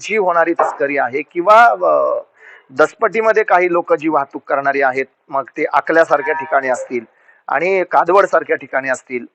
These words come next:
काही ठराविक लोक आहेत, त्यांची नावं पोलीस स्टेशनला आहेत, पोलिसांना ते सगळं माहीत आहे. आणि पाटणमधून काही लोक जर इथं येऊन अशा तऱ्हेने समाजातली शांतता भंग करण्याचं काम करत असतील, तर ते पोलिसांनी कुठल्याही प्रकारे करू नये,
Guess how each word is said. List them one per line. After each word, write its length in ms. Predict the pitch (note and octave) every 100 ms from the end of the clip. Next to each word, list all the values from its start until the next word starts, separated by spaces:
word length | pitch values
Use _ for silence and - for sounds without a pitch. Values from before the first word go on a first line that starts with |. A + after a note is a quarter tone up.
| _ _ _ _ _ D#3
काही 140 | F#3
ठराविक 500 | F#3 D3+ F3+ A3 G3
लोक 220 | F3+ E3
आहेत, 140 | C#3 B2 _ _ _ -
त्यांची 500 | D3+ D3+ F#3+ G3 G#3+ D#3
नावं 300 | D3 D3 E3+
पोलीस 260 | D#3+ D#3
स्टेशनला 420 | C#3 D3+ D#3+ D#3+ D#3
आहेत, 220 | C3+ F3 -
पोलिसांना 420 | D#3 D#3 D#3 D3+
ते 100 | -
सगळं 280 | D#3+ D3 D#3
माहीत 320 | C#3+ C#3 E3
आहे. 100 | F3 F#3+ - _
आणि 140 | C3+ D#3
पाटणमधून 680 | - - - G3 G3+ G3+ G3
काही 280 | F3+ F3
लोक 120 | E3 D3
जर 160 | E3
इथं 220 | D#3+ D3+
येऊन 260 | D3+ D3+ E3
अशा 260 | - C#3+ D3
तऱ्हेने 360 | C#3+ D3 D#3 E3
समाजातली 680 | D3 C#3+ C#3 C#3 D3+ E3 E3+ _ -
शांतता 460 | C#3+ C#3 D#3+ D#3
भंग 240 | E3 C#3+ D3+
करण्याचं 420 | D#3 C#3+ C#3+ D3
काम 240 | C#3 C#3
करत 260 | C#3 C3+ C3+
असतील, 360 | C3+ - D#3 D#3
तर 100 | C#3
ते 120 | C#3+
पोलिसांनी 480 | C#3 C3+ C3 C#3 D3+
कुठल्याही 380 | - - D3
प्रकारे 360 | C#3+ D3 C#3+ C#3+
करू 200 | D3 C#3
नये, 140 | D3+